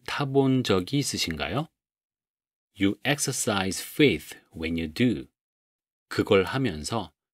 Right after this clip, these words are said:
즉 비행기를 타면서 당신은 믿음을 연습합니다. You believe the pilot can fly the plane safely, even though you don't generally see him.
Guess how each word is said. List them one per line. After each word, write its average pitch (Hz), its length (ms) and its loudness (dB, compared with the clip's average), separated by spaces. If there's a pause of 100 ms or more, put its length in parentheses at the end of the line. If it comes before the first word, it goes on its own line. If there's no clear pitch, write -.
즉 - 220 -6
비행기를 101 520 2
타면서 131 580 -2
당신은 101 640 -2 (380)
믿음을 98 640 0
연습합니다. 80 840 -6 (880)
You 147 240 6
believe 110 580 8
the - 200 -2
pilot 127 520 0 (380)
can 87 180 -6
fly 113 560 2
the - 220 -4
plane 92 460 -2
safely, 80 800 -2 (560)
even 139 440 8
though 95 400 4
you 82 260 -2
don't 95 440 2
generally 101 580 2
see 87 320 -2
him. 80 400 -2